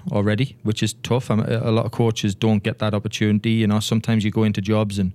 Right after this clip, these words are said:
you've got a lot of players that you've, you've got to stick with for four years that maybe might not be your type of player. We were afforded many good opportunities to shape this program quickly, the way that, the way that I wanted to. It was no secret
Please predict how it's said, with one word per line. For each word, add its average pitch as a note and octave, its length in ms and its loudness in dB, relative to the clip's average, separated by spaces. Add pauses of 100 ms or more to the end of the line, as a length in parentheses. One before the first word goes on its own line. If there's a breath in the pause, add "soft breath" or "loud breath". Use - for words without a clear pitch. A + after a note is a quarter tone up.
(100)
you've G2+ 140 -4
got - 160 -6
a G#2+ 60 -2
lot G#2 160 0
of G2 80 -4
players G#2 400 0
that G2+ 200 -4
you've, F#2+ 280 -4
you've G#2+ 140 -2
got - 100 -2
to - 60 -4
stick - 240 -4
with G#2 120 -2
for - 100 -6
four G#2 260 0
years G2+ 360 0
that G#2+ 140 -4
maybe G#2+ 240 0
might G#2 220 0
not A2 160 -2
be A2 100 0
your G#2 180 0
type G2+ 280 -4
of F#2+ 160 -10
player. G#2+ 340 -2 (160)
We A2+ 220 2
were A2 160 4
afforded G2+ 520 -2
many A2+ 240 4
good A2 240 0
opportunities G#2+ 760 -2
to - 100 -8
shape G#2+ 480 0
this G#2 160 -4
program G#2 640 -2 (200 soft breath)
quickly, F#3 520 0 (120)
the A#2+ 80 2
way A#2+ 140 4
that, A#2 180 0
the A#2+ 100 2
way A#2 140 4
that A2+ 160 0
I A#2 140 0
wanted A2+ 340 0
to. A#2+ 360 2 (200)
It - 80 -8
was A2+ 120 -2
no A#2+ 100 4
secret A#2 600 0